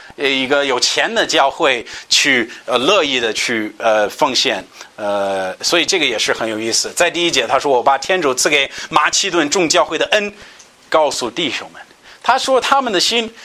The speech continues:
是天主所赐给他们的恩典。”第二，就是在患难中受试炼的时候还是快乐。他说，虽然十分贫穷，越发彰显他们施舍的福，福厚。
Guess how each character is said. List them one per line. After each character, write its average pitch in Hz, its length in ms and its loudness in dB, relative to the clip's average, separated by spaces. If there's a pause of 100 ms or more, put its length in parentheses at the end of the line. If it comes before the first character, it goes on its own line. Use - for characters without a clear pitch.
(360)
是 175 400 2
天 233 260 2
主 156 200 0
所 135 220 0
赐 160 200 0
给 160 100 2
他 165 100 0
们 139 140 -2
的 - 60 -4
恩 147 140 0
典。” 117 200 0 (220)
第 226 80 0
二， 175 200 4 (280)
就 247 140 4
是 180 160 0
在 165 180 2
患 175 400 0
难 247 180 0
中 139 260 0 (300)
受 127 100 0
试 - 220 0
炼 127 180 0
的 95 80 -6
时 - 180 -6
候 87 200 -12 (300)
还 - 180 -6
是 110 160 -4
快 - 320 -6
乐。 110 180 -14 (800)
他 123 140 0
说， 117 160 -2
虽 143 320 0
然 110 180 0
十 - 220 -2
分 113 340 -4 (240)
贫 107 240 -8
穷， - 240 -4 (640)
越 151 220 0
发 95 240 -6
彰 85 300 -6
显 85 340 -6
他 - 200 -10
们 87 120 -14
施 - 220 -6
舍 - 220 -8
的 - 100 -16 (480)
福， - 220 -12
福 - 260 -16
厚。 - 180 -16